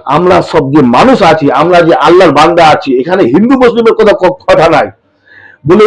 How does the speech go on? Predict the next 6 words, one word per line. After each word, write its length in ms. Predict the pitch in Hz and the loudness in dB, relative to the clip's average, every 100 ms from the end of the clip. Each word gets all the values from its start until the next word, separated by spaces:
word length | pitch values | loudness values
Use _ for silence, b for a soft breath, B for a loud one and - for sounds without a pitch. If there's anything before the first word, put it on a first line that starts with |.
| 185 - | 0 -2
এর 380 | 185 233 269 262 | 2 4 4 4
সত্তর 800 | 233 - - 480 - - - 349 | 0 -6 -4 -2 -2 -4 -2 0
গুণা 260 | 262 277 240 | 2 2 2
বেশি 340 | 226 226 233 | 2 2 0
আমাদেরকে 580 | 170 185 185 185 165 190 | 2 2 2 2 2 0
ভালোবাসেন। 680 | 147 160 156 147 143 117 | 2 2 2 0 -2 -4